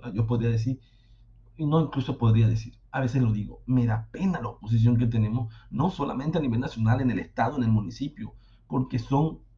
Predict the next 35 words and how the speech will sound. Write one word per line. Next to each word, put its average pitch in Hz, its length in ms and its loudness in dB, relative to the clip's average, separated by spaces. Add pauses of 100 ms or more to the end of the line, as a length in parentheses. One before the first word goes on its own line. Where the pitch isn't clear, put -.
(140)
por 143 200 0
decirlo 143 480 0
poco, 170 360 -4
brutos. 139 760 4 (560)
Y 117 140 -4
digo 110 260 4
las 143 120 0
personas 117 420 2 (400)
que 147 160 -2
hacen 143 240 0
este 123 160 2
tipo 123 240 0
de 135 60 0
criterios 120 420 4
como 113 240 4
de, 110 200 4 (280)
"No, 151 180 -2
vamos 156 260 2
a, - 220 -2
vamos 143 320 0
a 135 80 0
demandar 120 380 0
a - 20 -6
Javier 120 240 -4
May 123 160 -4
porque 135 220 -4
Súbete 131 260 -2
al 110 80 2
Tren 120 160 2
significa 127 400 0
que 123 80 0
lo 120 80 2
apoyen 120 300 -2
a 101 80 -8
él". 110 160 -2